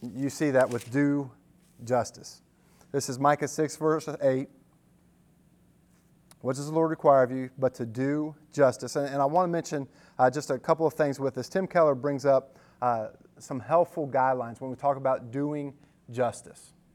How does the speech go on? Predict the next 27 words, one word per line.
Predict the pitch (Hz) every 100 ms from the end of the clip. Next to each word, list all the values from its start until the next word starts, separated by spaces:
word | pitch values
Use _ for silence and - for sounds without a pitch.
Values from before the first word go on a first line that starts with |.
| _ _ _ _ _ _
When | -
we | 117
talk |
about | 139 135
doing | 127 139
justice, | 127 113 117
he, | 139 139
he | 139
mentions | 147 139 120
three | - 151
things. | 143 127 113
Number | 131 156
one, | 151 139 143 - - - _ _ _ _
three | 143 156
aspects | 156 - 156 147
of | 127
bib-, | 143 151 147 120
biblical | 147 156 151 151
justice | 139 131 143 127
means | 139 131 107
justice | 113 139 151 175 151 -
means | 151 135 120 135 - - _ _ _ _ -
equal | 147 156 - 156 156 147 - _ _
treatment. | - - 123 - 113 - _ _ _ _ _ _ _
Justice | 139 143 143 160 -
means | 151 135 135 -
equal | 143 143 147 147 143